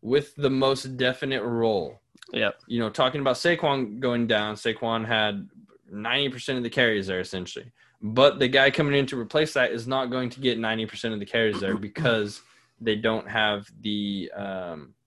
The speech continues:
Speaker 1: they haven't shown production like that. Uh, not that Mike William-, Mike Davis has,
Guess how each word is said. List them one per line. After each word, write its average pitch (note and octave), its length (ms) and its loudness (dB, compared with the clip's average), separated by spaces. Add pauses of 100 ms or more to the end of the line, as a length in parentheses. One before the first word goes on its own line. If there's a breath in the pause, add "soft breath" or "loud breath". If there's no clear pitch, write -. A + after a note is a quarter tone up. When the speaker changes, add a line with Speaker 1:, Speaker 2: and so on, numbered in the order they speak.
(880)
Speaker 1:
they A#2 160 2
haven't A#2+ 260 2
shown C#3 240 0
production G#2+ 440 2
like F2+ 200 -10
that. D2+ 200 -12 (320 soft breath)
Uh, F#2+ 320 -6 (120)
not C3+ 200 0
that C#3 60 -2
Mike C3+ 220 2
William-, D#3 360 0
Mike C3+ 240 4
Davis C3 260 2
has, C3+ 480 6